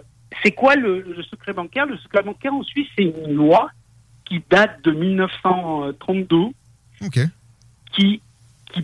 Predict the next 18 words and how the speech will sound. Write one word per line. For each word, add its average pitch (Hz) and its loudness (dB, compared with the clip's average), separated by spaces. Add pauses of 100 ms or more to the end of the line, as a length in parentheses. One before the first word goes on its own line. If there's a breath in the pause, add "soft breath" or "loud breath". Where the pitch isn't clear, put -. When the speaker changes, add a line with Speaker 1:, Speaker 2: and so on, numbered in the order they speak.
(120)
Speaker 1:
pénalise. 277 4 (180)
Si 202 4
un 170 4
banquier 247 -2
donne 214 0
une 175 -4
information 226 -4
à 170 -2
quelqu'un 175 0
qui 185 -4
n'a 143 0
pas 185 4
le 185 2
droit, 233 6
il 262 -2
va 165 -6
en 160 -6
prison. 269 -6